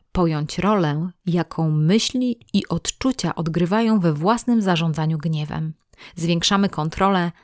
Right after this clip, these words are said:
nad swym życiem emocjonalnym wtedy, gdy pogłębiamy naszą świadomość oceny wydarzeń, odróżniając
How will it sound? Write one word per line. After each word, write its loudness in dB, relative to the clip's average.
nad 0
swym -2
życiem -2
emocjonalnym -2
wtedy, -2
gdy -2
pogłębiamy 4
naszą 2
świadomość 0
oceny -4
wydarzeń, -2
odróżniając 0